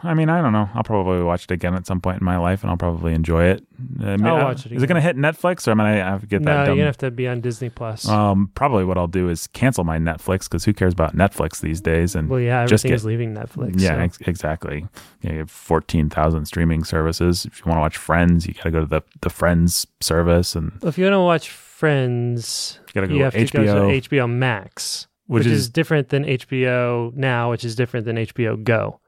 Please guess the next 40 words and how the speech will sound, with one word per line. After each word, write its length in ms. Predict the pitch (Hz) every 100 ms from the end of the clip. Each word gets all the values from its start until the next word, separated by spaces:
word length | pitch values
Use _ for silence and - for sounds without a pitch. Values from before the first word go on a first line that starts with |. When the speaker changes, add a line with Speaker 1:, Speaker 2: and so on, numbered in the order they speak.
| _
Speaker 1:
What's 120 | 165
gonna 140 | 277
happen? 380 | 190 143 - 85 - _ -
Speaker 2:
And 100 | 143
they're 140 | 139
all 260 | - 151 151
in 120 | 139
the 80 | 127
twelve 280 | - 135 123
to 60 | 127
s-, 160 | - -
I 140 | 143
think 200 | 131 165
Max 380 | 139 135 151 -
is 100 | 120
sixteen 500 | - 143 - - 131
dollars, 380 | 123 120 120 123
but 180 | - 127
it 120 | 113 120
doesn't 360 | 135 135 135
have, 580 | - 117 127 123 113 - _ _
you'd 180 | 143 127
think 380 | 190 165 - _
it's 180 | - -
the 80 | 143
mo-, 220 | 139 151
more 220 | 151 151
expensive 420 | 127 - 233 190 120
service, 300 | 127 120 -
so 160 | 123
it 100 | 127
would 140 | 113 - 127
just 160 | 127
include 360 | 123 117 131 117
all 160 | 117
of 80 | 120
the 60 | 113
content 600 | - 131 123 120 117 156
Speaker 1:
Right. 140 | 107
Speaker 2:
from 260 | 123 123 117